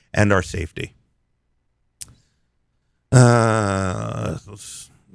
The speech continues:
I've spent a lot of time on this. Then basically, they, I don't know if they ever ended up showing it, but they,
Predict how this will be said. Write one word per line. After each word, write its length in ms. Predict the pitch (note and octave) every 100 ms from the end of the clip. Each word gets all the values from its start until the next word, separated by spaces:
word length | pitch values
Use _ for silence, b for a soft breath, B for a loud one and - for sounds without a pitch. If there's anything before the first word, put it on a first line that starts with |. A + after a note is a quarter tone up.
| C#3 G#2
I've 300 | G#2 G#2 -
spent 320 | - - -
a 60 |
lot 120 | G2 G2
of 80 |
time 240 | - G#2 G2
on 140 | G2
this. 360 | G2 F#2 - - _ _ _ _ _ _ _ - B B B
Then 140 | C#3+ C#3+
basically, 400 | D#3 C3 A2 G2
they, 380 | F#2 F2 F2+ F#2+
I 80 | C3+
don't 140 | B2+
know 80 | G#2
if 80 | F2+
they 120 | F2
ever 140 | E2
ended 160 | D#2+ D#2+
up 80 | D2+
showing 280 | F2+ D#2 D2
it, 100 | D2
but 120 | E2+
they, 220 | F2+